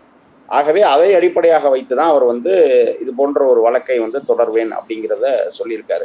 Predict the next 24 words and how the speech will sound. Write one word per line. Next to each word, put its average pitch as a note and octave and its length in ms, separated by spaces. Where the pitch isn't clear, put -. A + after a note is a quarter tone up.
இன்னொன்று A#3+ 480
வந்து, F#3 340
நீண்ட F#3+ 360
காலமாகவே F3+ 880
நாம் C#3+ 240
முன்னெடுத்து D#3 420
வருகிற C3 380
அந்த B2 240
மாநில D#3 400
சுயாட்சி B2+ 380
கொள்கை, A#2 360
இப்ப A#2 300
தலைவர் B2 320
கலைஞருடைய D#3 480
ஆட்சி C3+ 260
காலத்தில் B2+ 360
ஆயிரத்தி C#3+ 260
தொள்ளாயிரத்தி B2 420
எழுபத்தி D#3+ 400
நாலுல C3 380
வந்து A#2+ 520
சட்டமன்றத்திலேயே C3 760
நிறைவேற்றப்பட்டது B2 680
தீர்மானமாக. F#2+ 680